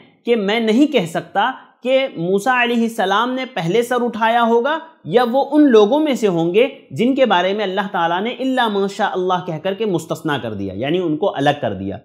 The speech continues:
एक और रिवायत जो हज़रत अबू हुरैरा रज़ियल्लाहु ताला अन्हु से है, जिसमें अल्लाह के नबी सल्लल्लाहु अलैहि वसल्लम ने फरमाया, "अना सय्यदु वलदी आदम व अव्वलु मन यनशक्कु अन्हुल कब्र।"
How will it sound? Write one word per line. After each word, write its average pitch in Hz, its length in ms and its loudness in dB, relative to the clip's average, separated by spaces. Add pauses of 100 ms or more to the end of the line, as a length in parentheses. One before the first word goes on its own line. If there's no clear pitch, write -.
(120)
एक 214 160 0
और 269 160 2
रिवायत 208 340 2
जो 220 120 0
हज़रत 208 340 -2
अबू 202 240 0
हुरैरा 220 260 0
रज़ियल्लाहु 190 600 -2
ताला 175 200 -2
अन्हु 160 240 -2
से 214 140 -6
है, 175 160 -6
जिसमें 170 260 -8
अल्लाह 196 160 -2
के 196 140 -6
नबी 175 180 -4
सल्लल्लाहु 180 300 -4
अलैहि 170 120 -6
वसल्लम 156 200 -4
ने 143 100 -2
फरमाया, 143 400 -4 (380)
"अना 226 280 0 (320)
सय्यदु 220 560 2
वलदी 214 440 2 (100)
आदम 190 400 0 (220)
व 175 180 4
अव्वलु 233 520 2
मन 202 260 -2
यनशक्कु 226 640 -4
अन्हुल 175 440 -2
कब्र।" 110 240 -2